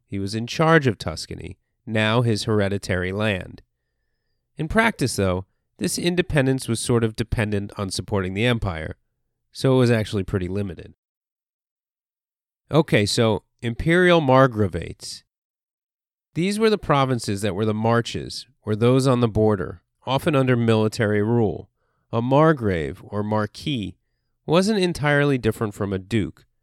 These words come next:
but they often were given more freedom of action, and traditionally might have been held by essentially client kings, although those days were gone by the eleventh century.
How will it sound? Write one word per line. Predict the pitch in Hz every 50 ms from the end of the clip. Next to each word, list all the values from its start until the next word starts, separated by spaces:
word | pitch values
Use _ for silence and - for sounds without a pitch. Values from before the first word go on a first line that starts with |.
| _ _ _ _ _ _ _ _ _ _ -
but | - 131
they | - 143 131
often | 123 147 165 170 - 190 185
were | 180 170
given | 151 143 147 131 139 139
more | 135 135 147 160 170
freedom | - - 151 135 135 135
of | 131 120 117
action, | 107 104 107 - - - - - - - _ _ _ _ _ _ _ _ _ _ _ _ _ _ _ _ _ _
and | - 139 151
traditionally | - - 170 156 170 196 202 - - 196 170 147
might | 127 123 120 117
have | 117 113 98
been | 107 104
held | 101 110 107 104 101
by | 95 107 101 98
essentially | - 113 120 - 151 139 131 120 135 123 107
client | - - - - 135 135 131 120 104 76 -
kings, | - - 90 80 80 87 - - -
although | - 107 107 107 113 107 107 98 - -
those | - 143 143 143
days | 123 139 135 131 113
were | 113 101
gone | 92 107 104 101 98 98
by | 92 95 92
the | 92 92
eleventh | 92 90 90 90 87 87 90 82
century. | - - 107 104 104 - - - - - - -